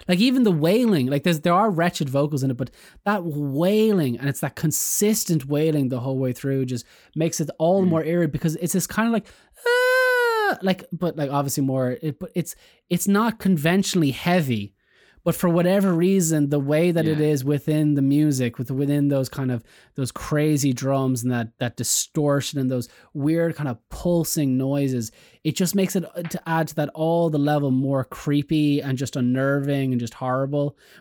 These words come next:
Speaker 1: But if, I think if you isolated that vocal, it probably wouldn't sound all that terrifying. But it's just,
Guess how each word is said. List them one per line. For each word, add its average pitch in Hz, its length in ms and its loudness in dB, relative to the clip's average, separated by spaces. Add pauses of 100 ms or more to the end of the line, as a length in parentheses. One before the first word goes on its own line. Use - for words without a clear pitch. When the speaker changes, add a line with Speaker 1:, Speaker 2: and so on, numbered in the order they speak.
Speaker 1:
But 165 100 2
if, 160 120 0
I 160 80 0
think 190 260 2
if 160 140 2
you 165 140 2
isolated 165 640 2
that 131 140 0
vocal, 151 340 2
it 120 120 -2
probably 151 340 0
wouldn't 139 360 0
sound 131 560 -2 (380)
all 139 260 0
that 123 260 -2
terrifying. 127 760 -2
But 147 120 -6
it's 135 100 -4
just, - 240 -4